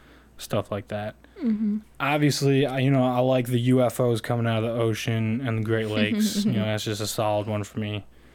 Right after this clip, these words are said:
Speaker 1: You know, I can't, for me, I don't really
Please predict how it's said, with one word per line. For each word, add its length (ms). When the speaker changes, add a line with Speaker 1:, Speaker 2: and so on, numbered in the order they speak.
Speaker 1:
You 80
know, 80
I 100
can't, 380
for 180
me, 220
I 160
don't 280
really 640